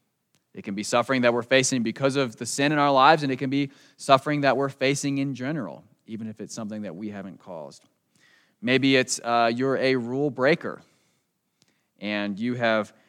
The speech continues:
had years of a reckless financial situation, and now you're finally facing bankruptcy.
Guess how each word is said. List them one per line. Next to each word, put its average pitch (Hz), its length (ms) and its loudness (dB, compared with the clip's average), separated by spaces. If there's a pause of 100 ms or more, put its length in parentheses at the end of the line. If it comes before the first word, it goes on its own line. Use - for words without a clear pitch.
(100)
had 127 220 2
years 131 600 0 (180)
of 104 260 -4
a 107 80 -2
reckless 123 500 -2
financial 127 460 -8
situation, 147 760 -6 (1300)
and 92 120 -12
now 98 160 -4
you're 120 160 -4
finally 117 420 -6
facing 104 400 -10
bankruptcy. 64 680 -18